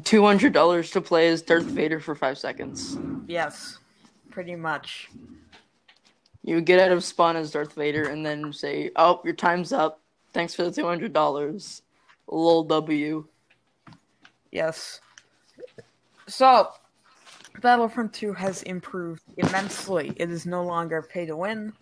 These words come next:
Speaker 2: It is a great game now. It has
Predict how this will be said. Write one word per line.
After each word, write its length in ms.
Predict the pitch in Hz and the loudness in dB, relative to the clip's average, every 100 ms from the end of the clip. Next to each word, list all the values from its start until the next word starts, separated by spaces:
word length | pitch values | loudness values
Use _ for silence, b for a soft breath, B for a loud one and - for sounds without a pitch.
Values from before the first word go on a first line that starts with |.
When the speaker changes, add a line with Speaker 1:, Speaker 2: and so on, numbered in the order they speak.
| - _ _ _ _ - | -16 _ _ _ _ -10
Speaker 2:
It 140 | 175 - | -10 -6
is 680 | 170 165 160 151 - - - _ _ _ _ _ _ _ _ - - _ _ - - - | -6 -4 -6 -12 -14 -16 -18 _ _ _ _ _ _ _ _ -20 -20 _ _ -20 -20 -18
a 40 | |
great 340 | 170 208 214 170 | -4 -2 -2 -6
game 320 | 180 165 156 | -10 -8 -12
now. 260 | 143 101 - _ _ | -14 -16 -18 _ _
It 80 | 170 | -12
has 640 | 165 175 165 156 - - | -2 0 0 -4 -12 -14